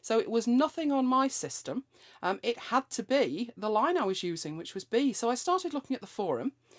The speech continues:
and I found a very long thread on it. Other people were jumping up and down and complaining. And another th-, thread that I found was on O two. Now, O two and B are actually the same company, and they have the same infrastructure.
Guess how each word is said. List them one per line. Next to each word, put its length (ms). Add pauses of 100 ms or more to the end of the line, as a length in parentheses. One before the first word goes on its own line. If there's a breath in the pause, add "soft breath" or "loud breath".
(420 loud breath)
and 220
I 140
found 340
a 80
very 260
long 240
thread 280
on 100
it. 160
Other 140
people 420
were 80
jumping 300
up 140
and 80
down 200
and 80
complaining. 600 (580 loud breath)
And 240
another 380
th-, 160 (100)
thread 360
that 140
I 120
found 400
was 140
on 140
O 160
two. 380
Now, 200
O 160
two 280
and 160
B 200
are 200
actually 380
the 80
same 280
company, 500
and 160
they 60
have 140
the 80
same 240
infrastructure. 680